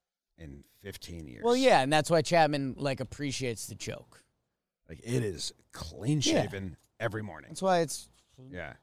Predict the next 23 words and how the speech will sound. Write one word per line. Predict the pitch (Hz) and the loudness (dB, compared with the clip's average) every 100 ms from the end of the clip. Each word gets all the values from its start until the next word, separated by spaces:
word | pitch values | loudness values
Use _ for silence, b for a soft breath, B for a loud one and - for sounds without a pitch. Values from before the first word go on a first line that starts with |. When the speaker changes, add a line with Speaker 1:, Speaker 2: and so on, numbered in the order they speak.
| - | -4
Speaker 1:
he | 127 | 0
goes | 127 113 104 - - | 2 2 -2 -4 -8
toe | - 131 135 | -2 2 2
to | |
armpit | 113 95 78 73 - _ _ _ _ _ - | 2 -4 -8 -16 -20 _ _ _ _ _ -8
every | 107 110 | -4 -4
morning. | 78 57 - _ _ _ _ _ _ _ _ _ _ _ _ _ _ _ _ _ _ _ _ _ _ _ _ _ _ _ _ _ _ 147 | -6 -16 -20 _ _ _ _ _ _ _ _ _ _ _ _ _ _ _ _ _ _ _ _ _ _ _ _ _ _ _ _ _ _ 6
All | 160 | 8
right, | 127 _ _ _ _ _ _ _ _ | 8 _ _ _ _ _ _ _ _
cool. | 143 127 87 _ _ | 0 0 0 _ _
Speaker 2:
That's | 101 110 | -14 -6
your | 113 | -4
word. | 104 107 | -4 2
Speaker 1:
Uh, | 131 135 135 135 135 | 6 8 8 8 6
my | 135 151 175 190 196 | 8 10 10 10 6
first | - 180 160 | 4 2 4
award | 180 185 175 | 4 6 4
is | 127 | 2
the | 127 | -2
Stiff | - 170 - | 0 -2 0
Neck | 147 147 170 | -2 0 0
Award. | 165 170 175 _ _ _ _ _ _ _ _ _ _ _ _ _ - - - _ _ _ _ _ _ _ _ _ _ _ _ _ _ _ _ _ _ _ _ _ _ _ _ _ _ _ _ 107 95 95 92 98 | 0 0 -2 _ _ _ _ _ _ _ _ _ _ _ _ _ -20 -20 -20 _ _ _ _ _ _ _ _ _ _ _ _ _ _ _ _ _ _ _ _ _ _ _ _ _ _ _ _ _ _ -20 _ -10
Speaker 2:
Really? | 110 127 95 - | 0 0 0 -8